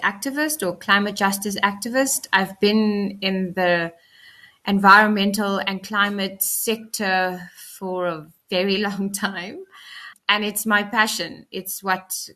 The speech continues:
you know, keeps me going. I joined Outer or WaterCan,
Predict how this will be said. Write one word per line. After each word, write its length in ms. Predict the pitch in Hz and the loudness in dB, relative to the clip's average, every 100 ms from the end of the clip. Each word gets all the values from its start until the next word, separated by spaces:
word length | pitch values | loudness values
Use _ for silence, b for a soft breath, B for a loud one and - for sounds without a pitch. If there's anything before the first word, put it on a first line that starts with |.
| _ - | _ -20
you 180 | - 202 | -10 -6
know, 140 | 180 | -6
keeps 320 | 180 196 - | -6 -8 -8
me 400 | 175 160 165 - _ _ - | -10 -10 -12 -18 _ _ 0
going. 560 | 196 185 165 139 - - _ b b b b b - | 4 6 4 0 -10 -16 _ b b b b b 4
I 560 | 208 214 214 214 226 208 | 6 8 4 0 -2 -4
joined 680 | 202 220 233 262 294 302 294 - _ _ _ - | -6 -4 -2 -2 -2 -4 -6 -12 _ _ _ 2
Outer 600 | 208 220 262 - 202 185 | 6 6 2 -6 -4 -4
or 180 | - 180 | -2 -4
WaterCan, 960 | 175 202 208 220 208 185 170 208 330 | -4 -6 -4 -8 -6 -4 -4 -4 -8